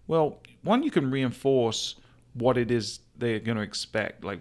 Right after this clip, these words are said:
when you're gonna send, what you're gonna s-, send, things like that. But you also now have an opportunity because you've got their attention. They're primed for it. They just gave you their message. They're gonna look for this email.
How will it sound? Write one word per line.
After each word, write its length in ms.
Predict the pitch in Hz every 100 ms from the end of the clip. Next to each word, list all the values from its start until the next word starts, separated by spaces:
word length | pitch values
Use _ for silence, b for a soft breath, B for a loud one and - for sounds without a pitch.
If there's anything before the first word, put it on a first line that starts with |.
| 110
when 400 | 117 120 117 101
you're 120 | 110
gonna 160 | 107 104
send, 440 | - 98 98 98
what 220 | 107 117 -
you're 100 | 113
gonna 160 | 107
s-, 180 | 95 - - - -
send, 440 | - 101 98 98
things 220 | 104 98
like 100 | 101
that. 200 | 110 113 - B B
But 100 | -
you 180 | 165 202
also 340 | - 214 - 170
now 280 | 151 160
have 160 | 151 143
an 80 | 135
opportunity 680 | 120 120 - 170 151 120
because 360 | 107 117 131 113
you've 140 | 127
got 220 | - 147 -
their 160 | 131
attention. 600 | 113 - 139 - - 92
They're 100 | 107
primed 460 | 104 - 143 156 139
for 180 | - -
it. 60 |
They 80 | 113
just 300 | 107 135 139
gave 200 | 131 127
you 60 | 120
their 120 | 104
message. 580 | 101 120 127 - 107 - B B B
They're 100 | 135
gonna 180 | 127 117
look 260 | 110 143 -
for 100 | 117
this 200 | 107 -
email. 420 | 131 120 -